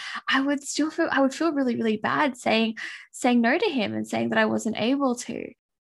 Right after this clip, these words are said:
Saying no would make me feel like such a crappy sister. You know, I would feel bad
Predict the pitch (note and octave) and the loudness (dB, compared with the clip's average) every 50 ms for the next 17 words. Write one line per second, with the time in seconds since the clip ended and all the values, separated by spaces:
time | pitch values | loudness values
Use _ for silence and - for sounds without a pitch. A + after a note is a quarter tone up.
0 | _ _ _ _ _ _ _ _ - - - B3+ C#4 D4+ D#4+ E4+ C4+ A#3+ A#3+ B3 | _ _ _ _ _ _ _ _ -8 -2 2 2 4 4 4 4 6 6 6 6
1 | C#4 D4 D4 D4 C#4 B3+ A#3 A#3+ B3+ B3+ C#4 C#4 C#4 C#4 - - B3 A#3+ A#3 A#3 | 6 6 4 4 2 2 2 0 0 0 0 0 0 0 0 0 0 2 2 2
2 | A3+ - - - A#3 A#3 A3+ A3 A3 _ - - - - - B3+ A#3+ B3 - D#4+ | 0 -2 -4 -6 -4 -4 -4 -4 -6 _ -12 -10 -6 -4 -2 0 0 0 0 -2
3 | E4 - - - - B3+ B3+ - C4 B3 C4 C4 - - A#3+ C4 - - - - | -2 -4 -4 0 0 2 2 4 4 4 4 4 2 2 -2 -2 0 0 0 0
4 | - - A3+ A3 A3 A#3 A#3 B3 A#3+ A#3 A3+ A#3 A#3 A#3 A3+ A3+ - A#3+ A3+ A3 | 2 2 4 4 6 6 6 6 6 6 6 6 6 4 4 2 2 2 4 4
5 | A3 A3 - D3+ C4+ C4+ C4+ C4 B3+ B3+ B3+ B3 C4 | 2 2 2 4 6 6 6 6 6 6 4 2 0